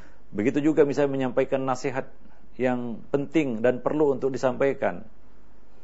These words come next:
ya. Akan tetapi kita tahu resikonya orang-orang tidak akan suka mendengar nasihat kita. Orang-orang, orang-orang akan lari dan mencibir kita,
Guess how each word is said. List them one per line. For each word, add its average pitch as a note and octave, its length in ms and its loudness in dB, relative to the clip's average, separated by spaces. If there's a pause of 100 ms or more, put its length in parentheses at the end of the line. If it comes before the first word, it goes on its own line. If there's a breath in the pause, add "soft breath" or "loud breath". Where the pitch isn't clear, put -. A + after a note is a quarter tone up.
ya. F2+ 240 0
Akan C3 160 4
tetapi C#3 320 6
kita C#3+ 240 2
tahu D3 240 6
resikonya C#3 400 0
orang-orang C3 400 4
tidak C3 240 2
akan B2+ 160 0
suka C#3 480 4
mendengar B2+ 320 2
nasihat A#2 400 0
kita. F#2 480 0 (480 soft breath)
Orang-orang, C3+ 480 4
orang-orang C3+ 380 6 (100)
akan C3+ 120 0 (120)
lari C3+ 240 6
dan C3 160 4
mencibir C3 480 2
kita, G2 640 0